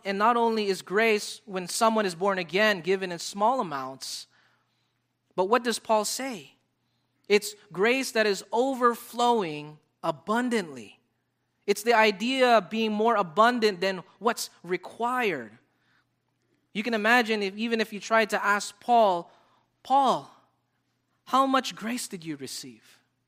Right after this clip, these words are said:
"Well, I can't find the words because it's unmeasurable. I can't even count. It's as vast as the ocean is.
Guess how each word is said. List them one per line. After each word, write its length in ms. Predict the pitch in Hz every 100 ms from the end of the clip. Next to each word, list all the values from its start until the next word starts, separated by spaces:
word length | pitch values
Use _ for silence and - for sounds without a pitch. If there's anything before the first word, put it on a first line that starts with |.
| _ _ _ _ _ _ _ _ _ _ _ _ _ _ _ _ _ _
"Well, 120 | - 180
I 80 |
can't 240 | 175 240 214
find 260 | 220 214
the 60 | 196
words 400 | 175 220 214 185
because 380 | 190 - 214 190
it's 160 | 185 -
unmeasurable. 840 | 196 202 226 254 214 165 127 113 _ _ _ _ _ _ _ _ _ -
I 80 | 190
can't 220 | 262 254
even 220 | 233 233
count. 460 | - 262 277 247 - _ _ _ _ _ _ _ _
It's 160 | 226 226
as 200 | 233 190 -
vast 480 | 147 208 262 277 -
as 120 | 220
the 120 | 196 226
ocean 460 | 254 285 - 214
is. 420 | 160 127 - -